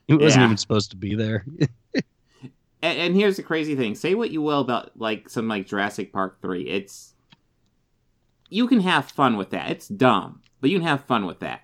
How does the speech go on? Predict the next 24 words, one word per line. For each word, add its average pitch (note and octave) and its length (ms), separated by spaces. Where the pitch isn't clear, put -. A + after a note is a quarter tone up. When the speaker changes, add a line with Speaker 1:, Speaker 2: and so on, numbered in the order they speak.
Speaker 1:
Yeah. B2+ 320
Speaker 2:
Like, C#3 160
the D#3+ 100
last F#3 320
one, C3+ 120
I A#2 100
didn't A2+ 140
even G2+ 120
have F#2 200
fun C#2+ 280
with. - 140
But, G2 400
yeah. A2+ 440
<laughs> - 60
Speaker 1:
Now, D3 160
the C3 60
la-, F#3+ 380
like, E3 300
the, E3 200
the, C#3 1000
the B2+ 120
first A3+ 380
Jurassic C#3 500
World, G#2+ 460